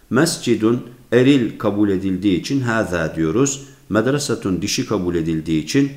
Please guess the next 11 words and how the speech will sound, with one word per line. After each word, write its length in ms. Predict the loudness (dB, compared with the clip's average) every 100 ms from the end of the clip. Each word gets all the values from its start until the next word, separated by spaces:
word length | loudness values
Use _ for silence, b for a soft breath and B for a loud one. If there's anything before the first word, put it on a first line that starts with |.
| -12
hâzihi 760 | -4 0 0 0 -4 -2 -2 -4 -12 -20 -2
diyoruz. 520 | 0 0 -2 -12 -14 -20 _ _ _ _ -20 -18 -16 -18 -18 -14 -14 -14 -18 -20 -16 -16 -16 -14 -14 -16 -20 _ -20 b b b b b b b 0
Etun 520 | 2 4 4 4 4 2
ilavesi 560 | 2 4 4 2 0 0
yaparak 720 | 2 2 2 2 0 -2 2
bayanlar 380 | 2 4 2 0
için 220 | 0 -2
kullanılan 640 | -2 0 2 2 2 0
tabirleri 840 | 2 2 2 0 2 2 4 2 2
oluşturmasını 840 | 0 0 -2 0 0 0 0 0
öğrendik. 520 | 2 0 0 0 0